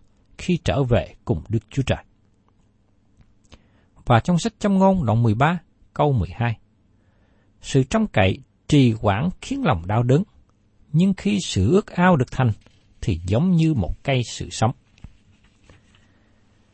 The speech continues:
Các bạn đừng có trông đợi những điều không có. Nó làm cho lòng các bạn đau đớn. Đó là lý do mà chúng ta cần bước đi trong ý chỉ của Đức Chúa Trời.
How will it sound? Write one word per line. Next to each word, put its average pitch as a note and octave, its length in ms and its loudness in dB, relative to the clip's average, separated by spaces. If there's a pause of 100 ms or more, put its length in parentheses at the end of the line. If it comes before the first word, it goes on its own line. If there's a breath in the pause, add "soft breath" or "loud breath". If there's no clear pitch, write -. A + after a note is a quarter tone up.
(100)
Các - 180 -10
bạn D3+ 300 2
đừng C#3 180 2
có A3 100 -4 (140)
trông A3+ 300 0
đợi G2 300 4 (1080)
những D3+ 300 0
điều A#2+ 260 2
không D3 240 -4
có. D#3+ 160 0 (1160)
Nó A#3+ 40 6
làm D#3 220 4
cho A3+ 160 -4
lòng C#3 200 4
các - 180 -8
bạn F2 220 -2
đau C3 220 2
đớn. C#3 200 0 (800)
Đó G3+ 140 6
là G#3+ 120 6
lý E3+ 160 2
do A3+ 200 4
mà C3 160 2
chúng A3 220 -4
ta G#3 240 0
cần F2+ 300 0
bước - 180 -2
đi F#3 200 2
trong F#3 180 -2
ý G#3+ 180 -2 (100)
chỉ E2+ 200 -4
của - 140 -6
Đức F#3 160 -6
Chúa G#3+ 140 -4
Trời. - 200 -2